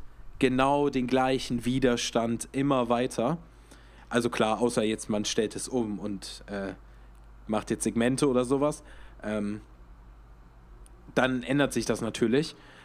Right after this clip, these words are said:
Äh, ich denke, wir haben da auf jeden Fall noch Kapazität, da auch nochmal ganze Folgen drauf aufzubauen, was man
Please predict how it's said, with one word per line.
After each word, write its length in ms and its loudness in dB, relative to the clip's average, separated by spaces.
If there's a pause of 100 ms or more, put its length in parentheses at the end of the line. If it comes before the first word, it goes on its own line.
(140)
Äh, 220 0
ich 100 -2
denke, 280 0
wir 120 2
haben 440 0
da 340 0
auf 220 -4
jeden 160 2
Fall 200 2
noch 420 -2
Kapazität, 600 2
da 80 2
auch 100 0
nochmal 300 0
ganze 240 0
Folgen 340 2
drauf 180 2
aufzubauen, 640 0
was 160 0
man 260 0